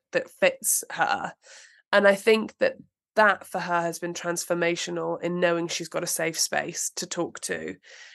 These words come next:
And I think that everyone needs that. And so if, if you are listening to this and you think, "Well, I don't have a partner, or I don't have a parent, or I don't have a friend that I can speak to," there is power in having a therapist,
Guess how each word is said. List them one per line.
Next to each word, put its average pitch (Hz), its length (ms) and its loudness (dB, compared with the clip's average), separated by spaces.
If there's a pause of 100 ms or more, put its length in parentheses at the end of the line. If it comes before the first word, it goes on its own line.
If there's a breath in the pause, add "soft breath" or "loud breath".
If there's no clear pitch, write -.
(160)
And 202 160 8
I 185 80 8
think 180 480 0 (140)
that 185 320 0 (280)
everyone 175 680 4
needs 160 340 -2
that. - 300 -6 (200)
And 185 160 0
so 175 420 6 (380)
if, - 320 -2 (140)
if 185 180 0
you 202 180 4
are 208 180 8
listening 175 380 0
to - 100 -10
this 156 180 -6
and 170 80 -6
you 165 60 -6
think, 170 140 -4
"Well, 180 100 0
I 185 80 4
don't 202 240 2
have 196 240 0
a 180 60 -2
partner, 165 500 -4
or 170 160 0
I - 20 2
don't 185 200 2
have 185 200 -2
a 180 60 2
parent, 175 360 -2
or 175 120 0
I - 20 0
don't 190 180 0
have 185 120 -10
a 180 60 -10
friend 175 340 -2
that - 80 -4
I 175 40 -6
can 170 160 -14
speak - 420 -2
to," - 360 -4 (640 loud breath)
there 220 280 4
is 214 220 4
power 190 420 4
in 170 180 0
having 175 360 -4
a 165 40 -2
therapist, 175 960 0